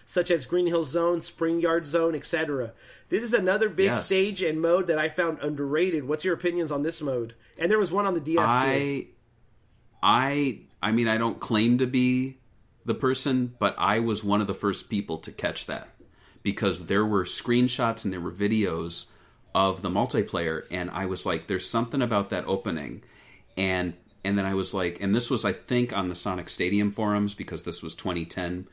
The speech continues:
Speaker 2: Uh, maybe I was posting on Sega Bits too, but I was like, "Guys, this is Green Hill." And then I started to think, "Is the next one Spring Yard?" And I'm like, "It is." And so I actually was posting, I was taking screenshots, and then when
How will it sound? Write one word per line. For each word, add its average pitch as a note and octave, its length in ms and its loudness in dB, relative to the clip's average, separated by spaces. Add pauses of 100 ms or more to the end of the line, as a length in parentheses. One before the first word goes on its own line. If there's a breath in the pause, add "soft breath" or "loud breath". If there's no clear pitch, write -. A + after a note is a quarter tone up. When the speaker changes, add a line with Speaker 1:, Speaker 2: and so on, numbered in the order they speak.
(480 soft breath)
Speaker 2:
Uh, D#2+ 400 -4 (300)
maybe A2 260 4
I G2+ 60 4
was F#2+ 100 -2
posting G2 380 -2
on E2 80 -4
Sega F2+ 320 -4
Bits - 240 -6
too, G2+ 380 0 (300 loud breath)
but F#2+ 100 0
I F2+ 100 4
was F#2+ 220 0
like, G2+ 220 0
"Guys, A2 400 2 (100)
this G2+ 260 -2
is - 120 -2
Green B2 280 2
Hill." G#2 300 -4
And G2 160 0
then G2+ 100 2
I G2 80 0
started F#2+ 380 -2
to F#2 80 -8
think, F2+ 400 -4
"Is F2+ 200 -2
the F#2 100 -4
next F2 340 -4
one F2 160 -2
Spring F2 340 -4
Yard?" F#2+ 240 -2
And F2 160 -8
I'm E2+ 80 -6
like, E2+ 260 -4
"It F2+ 160 -2
is." F#2+ 460 0 (320 loud breath)
And G2 180 2
so G2+ 140 2
I G2 140 4
actually G#2+ 400 2
was F2+ 180 -4
posting, F#2 720 -2 (200 loud breath)
I G2+ 100 2
was G2 140 4
taking G#2 260 0
screenshots, G#2 920 0
and F#2 160 -4
then F2+ 140 -4
when E2+ 280 -2